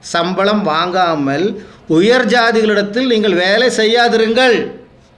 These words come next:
என்றுதான் அந்த குட்டிசாமி என்றவருடைய பெரிய புகழ்பெற்ற ஒரு ஸ்லோகன். அவருடைய இது அவங்கள இவர்களால ஜெயிக்க முடியல. உடனே என்ன பண்ணிட்டாங்க?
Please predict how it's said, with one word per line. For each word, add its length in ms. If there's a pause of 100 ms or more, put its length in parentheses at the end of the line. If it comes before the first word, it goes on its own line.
(1040)
என்றுதான் 920 (320)
அந்த 220
குட்டிசாமி 840 (120)
என்றவருடைய 680 (960)
பெரிய 420
புகழ்பெற்ற 800
ஒரு 260
ஸ்லோகன். 400 (760)
அவருடைய 480 (400)
இது 300 (1900)
அவங்கள 400
இவர்களால 420
ஜெயிக்க 380
முடியல. 400 (280)
உடனே 280
என்ன 160
பண்ணிட்டாங்க? 540